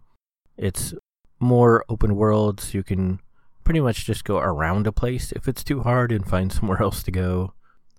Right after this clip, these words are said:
So a lot of stuff is very, uh, different from the traditional, you're going down a corridor and this is the one path you have to take.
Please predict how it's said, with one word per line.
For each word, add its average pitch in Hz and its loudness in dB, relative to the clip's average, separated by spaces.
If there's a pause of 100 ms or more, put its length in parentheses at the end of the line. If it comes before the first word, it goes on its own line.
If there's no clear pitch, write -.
(160)
So - -4
a 120 -4
lot 147 0
of 135 0
stuff - -4
is 104 -2
very, 92 0 (640)
uh, 85 -4
different 131 2 (120)
from 104 -2
the 95 -2
traditional, 95 -2 (440)
you're 90 -6
going 92 2
down 90 0
a 82 -2
corridor 90 -2
and 82 -6
this 87 -2
is 90 -4
the 90 -2
one 85 -2
path 87 -2
you 87 -4
have 85 -4
to - -12
take. - -4